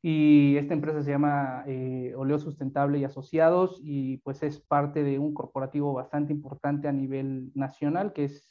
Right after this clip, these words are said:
se llama Oleopalmex. Y con esto, bueno,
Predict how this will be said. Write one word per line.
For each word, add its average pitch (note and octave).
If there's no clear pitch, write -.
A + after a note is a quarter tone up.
se C3+
llama C#3
Oleopalmex. C3+
Y D#3
con D#3+
esto, G#3
bueno, E3+